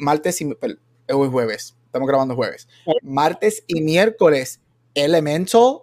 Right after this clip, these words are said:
Speaker 1: y Spider-Man se le fueron por encima ya
Speaker 2: Ujú.
Speaker 1: a, a Flash en sus daily returns. O sea que el martes estuvo en tercera posición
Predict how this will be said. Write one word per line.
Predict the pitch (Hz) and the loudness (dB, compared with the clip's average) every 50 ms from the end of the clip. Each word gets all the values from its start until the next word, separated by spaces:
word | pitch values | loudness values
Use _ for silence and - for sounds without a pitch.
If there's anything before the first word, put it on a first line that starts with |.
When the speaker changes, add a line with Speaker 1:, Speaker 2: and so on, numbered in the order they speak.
| _ - | _ -12
Speaker 1:
y | 165 143 | -10 -8
Spider-Man | - - - - - 147 156 175 208 220 214 220 226 226 | -8 -8 -6 -2 0 2 2 2 2 2 2 0 0 0
se | 226 - 185 | 0 0 0
le | 170 151 | 0 0
fueron | - - 147 165 175 175 | 0 -2 -4 -4 -4 -2
por | - 180 165 | 0 0 0
encima | 156 143 127 - - - - 147 147 156 180 226 262 _ _ _ _ 151 | 0 0 -4 -8 -8 -8 -6 -4 -2 -2 -2 -4 -4 _ _ _ _ -6
ya | 143 151 139 123 131 120 - | -2 -2 0 0 -2 -4 -8
Speaker 2:
Ujú. | 127 117 135 170 233 - | -12 -12 -12 -12 -10 -6
Speaker 1:
a, | - 147 147 147 143 - 139 | -2 0 0 0 0 0 -4
a | 135 | -4
Flash | - - - 143 139 151 180 - - | -6 -8 -6 -4 -2 -2 -2 -2 -2
en | 175 170 160 | -4 -4 -4
sus | - - 170 156 143 135 127 | -4 -4 -4 -4 -4 -2 0
daily | 170 170 190 208 220 226 220 | 0 2 2 2 0 0 0
returns. | 202 185 165 139 - - 160 147 135 120 | -2 -2 -4 -4 -4 -2 -2 -2 -4 -6
O | 135 | -8
sea | - 147 139 | -6 -6 -6
que | - 139 | -4 -4
el | 139 135 | -6 -4
martes | 139 151 170 196 202 - 262 269 262 - - | -2 -2 -2 -2 -2 -2 -2 -2 -2 -4 -6
estuvo | - 160 - - 165 175 190 | -6 -6 -6 -4 -4 -4 -2
en | 202 180 | -2 -2
tercera | 170 147 143 - 147 147 147 | -2 -4 -2 -2 -4 -4 -2
posición | - 170 165 - 143 - - 156 147 156 180 | -2 -4 -6 -4 -6 -4 -2 -2 -4 -4 -6